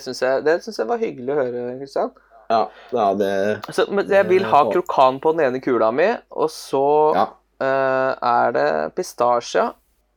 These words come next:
Speaker 2: Ja.
Speaker 1: Og så vet jeg ikke helt hva den siste skal være. Men, eh, vanilje
Speaker 2: Hva
Speaker 1: med
Speaker 2: med,
Speaker 1: litt
Speaker 2: hva
Speaker 1: sånn
Speaker 2: med en sånn frisk sorbet, ja? Hvis man er
Speaker 1: Ja,
Speaker 2: nede i
Speaker 1: ikke sant?
Speaker 2: Nis, eller
Speaker 1: En sorbet?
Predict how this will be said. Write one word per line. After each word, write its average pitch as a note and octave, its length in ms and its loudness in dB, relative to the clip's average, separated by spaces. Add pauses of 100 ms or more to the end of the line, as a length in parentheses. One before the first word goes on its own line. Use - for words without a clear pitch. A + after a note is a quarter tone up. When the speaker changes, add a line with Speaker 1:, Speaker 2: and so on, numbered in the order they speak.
(480)
Speaker 2:
Ja. - 160 -6
Speaker 1:
Og - 120 -12
så D#3+ 140 -4
vet - 260 -2
jeg C3 120 0
ikke F3 120 -4
helt C3 160 -2
hva B2 160 -4
den C#3+ 100 -10
siste - 400 -10
skal C#3+ 220 0
være. B2+ 360 0 (1080)
Men, C#3 200 -2
eh, C3+ 840 2
vanilje C#3+ 480 0
Speaker 2:
Hva B2+ 120 4
Speaker 1:
med C#3+ 80 4
Speaker 2:
med, E3 120 4
Speaker 1:
litt D3+ 100 -2
Speaker 2:
hva D3+ 100 6
Speaker 1:
sånn D#3 80 2
Speaker 2:
med F3+ 80 4
en G3+ 60 2
sånn F#3+ 200 2
frisk - 440 -2
sorbet, A2+ 520 4
ja? D#3 200 2
Hvis E3 200 -4
man D#3 100 0
er C3+ 120 2
Speaker 1:
Ja, E3 140 6
Speaker 2:
nede - 80 0
i A2+ 80 2
Speaker 1:
ikke A#2+ 60 2
sant? F#3 120 0
Speaker 2:
Nis, - 280 -8
eller A#2+ 480 6
Speaker 1:
En A#2 60 4
sorbet? C3+ 400 0